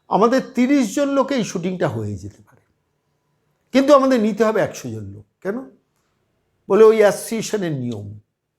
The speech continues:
সবাইকে নিয়ে কাজ করতে হবে।" অর্থাৎ এই যে সত্তর জন অতিরিক্ত লোককে নিয়ে একজন প্রডিউসার বা ডিরেক্টরকে কাজ করতে হচ্ছে,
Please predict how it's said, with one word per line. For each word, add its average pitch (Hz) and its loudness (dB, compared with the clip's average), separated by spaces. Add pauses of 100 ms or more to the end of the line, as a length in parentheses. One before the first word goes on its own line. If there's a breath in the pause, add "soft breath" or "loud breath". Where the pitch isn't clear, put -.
সবাইকে 247 2
নিয়ে 208 -2
কাজ - -8
করতে - -20
হবে।" 110 -20 (480)
অর্থাৎ 226 -4
এই 254 2
যে 254 -2
সত্তর 202 -6
জন 254 -2
অতিরিক্ত 202 -6
লোককে 160 -2
নিয়ে 196 -4
একজন 185 -4
প্রডিউসার 165 -6
বা 180 -4
ডিরেক্টরকে 143 -8
কাজ 139 -6
করতে 156 -8
হচ্ছে, - -12